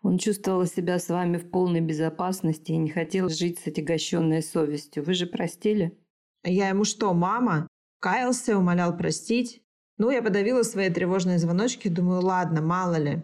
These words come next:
Speaker 2: Зато потом два года жили душа в душу. Я ещё думала, как хорошо, что я дала второй шанс. Но
Speaker 1: Опять изменил, да? Но в этот раз скрывал.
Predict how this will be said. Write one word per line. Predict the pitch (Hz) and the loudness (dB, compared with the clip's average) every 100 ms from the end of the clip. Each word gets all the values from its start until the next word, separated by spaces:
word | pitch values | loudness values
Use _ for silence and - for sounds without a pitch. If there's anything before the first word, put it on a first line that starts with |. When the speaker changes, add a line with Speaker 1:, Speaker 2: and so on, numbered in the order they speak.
| - | -4
Speaker 2:
Зато | 180 175 | -2 -2
потом | 208 220 262 247 | -2 0 0 2
два | 180 | 2
года | 170 226 196 | 2 2 2
жили | 175 202 185 | 0 0 2
душа | 165 - 190 | 0 0 0
в | 180 | 0
душу. | 160 156 - 175 - _ _ | 0 -2 -4 -8 -10 _ _
Я | 202 | -2
ещё | 208 214 | 0 2
думала, | 196 247 269 185 | 2 2 2 0
как | 170 220 | -2 -4
хорошо, | 247 277 269 247 | -2 -2 -2 -4
что | - | 0
я | 202 | 0
дала | 185 196 196 | 2 0 -2
второй | 196 202 196 | -2 -2 0
шанс. | 190 - 175 147 139 - - _ - | -2 -2 -2 -2 -6 -14 -20 _ -4
Но | 165 156 160 165 190 226 _ _ _ _ _ _ | 0 0 2 0 -2 -6 _ _ _ _ _ _
Speaker 1:
Опять | - 143 175 175 170 | -6 -2 -2 -2 0
изменил, | 165 170 165 156 147 | 0 2 2 2 0
да? | 156 180 185 - 160 | 0 2 0 -2 -2
Но | 160 | 0
в | |
этот | 190 208 196 | 0 -2 -4
раз | 170 170 - | -4 -6 -6
скрывал. | - 175 147 143 143 | -4 -2 0 -2 -4